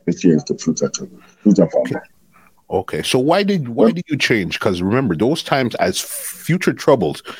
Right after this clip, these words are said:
Speaker 2: you had locks and all that stuff there. Why did you change the Fambo and, I guess, cut your locks and all that stuff there?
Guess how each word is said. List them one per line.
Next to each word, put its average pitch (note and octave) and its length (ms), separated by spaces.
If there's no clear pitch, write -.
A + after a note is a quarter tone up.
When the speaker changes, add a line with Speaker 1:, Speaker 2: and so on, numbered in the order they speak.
Speaker 2:
you A#2+ 140
had F2 140
locks A2 360
and F#2 120
all F2 140
that D#2 140
stuff - 320
there. - 180
Why B2+ 240
did F#3+ 140
you F3+ 100
change B2+ 340
the - 60
Fambo G2 400
and, E2 80
I F2+ 60
guess, D#2+ 200
cut - 240
your D#2 120
locks D#2 260
and C2 80
all C2+ 140
that B1 80
stuff - 300
there? - 180